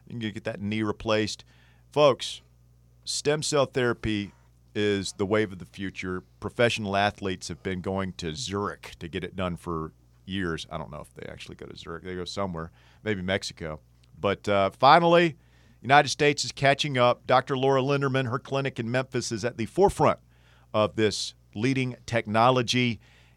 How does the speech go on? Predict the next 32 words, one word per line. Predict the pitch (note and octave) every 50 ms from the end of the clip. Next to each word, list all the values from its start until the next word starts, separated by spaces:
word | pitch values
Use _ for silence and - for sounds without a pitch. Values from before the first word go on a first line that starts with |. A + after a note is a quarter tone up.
| _ -
If | G#2 G#2 -
you | C3+ D3+
wanna | E3 D3+ -
find | - - D3 D3 C#3 C#3+
out | C3+ A#2 -
more | B2 A#2 B2 B2+ C3+ C#3 C#3 C#3 C3 -
about | A2+ G#2 F#2 F2 A2+ A#2 A#2 A2+ A2 - G#2
the | G#2 G2+ G2+ G2+ -
Regenexx | G#2+ G#2 G2 F2 G2+ B2+ C3+ C#3+ C#3+ C#3 C3+ - - - - - - _ _ _ _
procedures, | - C3+ C3+ B2 - - C#3 C#3 C#3 B2+ - C3+ C3+ C3 C3+ C3+ C3 - - - - - _ _ _ _ -
the | G2 G2+
miracles | A2 A#2 B2 C3+ D3 D3 C#3+ - C3+ C3 C#3 C3+ - A#2
of | G2+ - G#2
modern | G#2+ G#2 A2+ A#2+ B2+ C#3 C#3 C#3 C#3+ C#3+ C#3 C3+ -
regenerative | A#2 G#2 F#2+ E2 - G#2+ A2+ A#2 A#2+ B2 A#2+ A#2 A#2+ A#2+ A#2+ G#2 - - - _ _ _ _
medicine, | - G2 G#2 G#2+ G#2 F#2+ F2 E2 - - D#2+ D2+ D2 - _ _ _ _
check | - - - A#2 A#2+ A#2+
out | F3 F3+ D#3 -
linderman | C#3 A#2 A#2+ C3 C#3 D3 D#3+ E3+ D#3 C#3+ C3 A#2+
sports | - - - C#3+ C3+ B2+ A#2+ - -
medicine | A#2+ A#2 A2+ G#2+ G2+ - - A2 G2 G2 F2 - _ _ _ _ _ _ _ -
dot | - G#2 G2 F#2+ - -
com. | - G2+ F#2 E2 D#2
That's | D#2+ F2+ G2+ - -
linderman | G#2+ A#2+ C#3 D#3+ F#3 G3 F#3+ F#3+ F3+
sports | - - - E3 D#3 D3 - -
medicine | C#3+ C#3+ C3 - - C3+ A#2+
dot | A#2+ A#2+ A#2 - -
com. | A#2+ A#2+ B2 B2
Doctor | A2+ A#2 A2+ - A#2+
Laura | A2 A2 A#2 A2+ G#2
Linderman, | G#2 A2+ A#2+ A#2+ A2+ G#2+ A#2 A2+